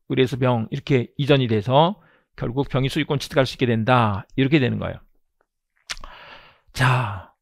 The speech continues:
여기서 중간 생략 등기 합의가 이루어진 경우를 한번 생각해 보자고요. 매매 계약에 따른 또 이 전매까지 있었는데 각자 등기청구권이 있는 거예요. 근데 중간 생략 등기 합의가 있었대. 아, 그랬을 때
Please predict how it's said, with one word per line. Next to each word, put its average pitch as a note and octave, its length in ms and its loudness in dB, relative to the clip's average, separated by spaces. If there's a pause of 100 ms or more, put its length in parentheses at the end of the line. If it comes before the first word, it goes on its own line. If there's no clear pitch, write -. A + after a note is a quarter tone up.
(180)
여기서 C3 580 0
중간 E3+ 320 8
생략 F#3 300 6
등기 F#3 140 -2
합의가 G#3 340 6
이루어진 F#3 480 4
경우를 D#3 200 6
한번 C3 100 2
생각해 D#3+ 320 0
보자고요. G#2+ 380 -4 (640)
매매 C3+ 280 4
계약에 B2+ 260 4
따른 F3 560 2 (360)
또 G2+ 440 -4 (180)
이 A2+ 140 -2
전매까지 D3 520 4
있었는데 C3+ 640 2
각자 - 260 -4
등기청구권이 D#3 580 -2
있는 D3 160 0
거예요. E3+ 360 6 (440)
근데 A#2+ 100 -6
중간 E3+ 280 6
생략 F#3+ 300 6
등기 F#3 180 0
합의가 G3 300 4
있었대. D3 640 2 (320)
아, G#2 180 0
그랬을 E3+ 460 4
때 C3+ 300 2